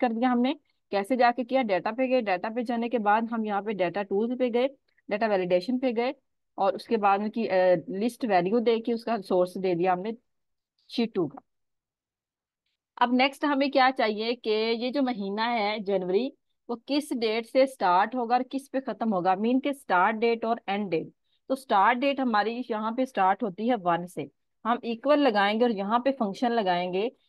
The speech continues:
अब आप लोग note कर लेंगे, लिख लेंगे कि start date के लिए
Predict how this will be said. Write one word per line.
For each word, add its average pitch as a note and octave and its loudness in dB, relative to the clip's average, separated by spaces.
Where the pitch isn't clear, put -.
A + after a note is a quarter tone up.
अब A#3 2
आप A3 4
लोग C4 2
note A3+ 0
कर A3+ 2
लेंगे, A3+ -2
लिख G3+ -4
लेंगे A3+ -2
कि A#3+ 0
start F#3+ 2
date A#3 -2
के C4 0
लिए A#3+ -2